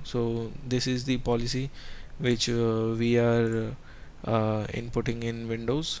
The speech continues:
So when you will be, um,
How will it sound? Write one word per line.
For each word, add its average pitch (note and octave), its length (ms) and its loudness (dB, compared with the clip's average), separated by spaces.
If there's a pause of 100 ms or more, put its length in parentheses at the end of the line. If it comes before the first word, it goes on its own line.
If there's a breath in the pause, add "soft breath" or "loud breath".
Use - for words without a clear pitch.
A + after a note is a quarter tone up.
(120)
So A#2 480 -2 (420 loud breath)
when C3 280 2
you C#3 480 4
will C3 220 4
be, C3+ 400 4 (200)
um, A#2 560 2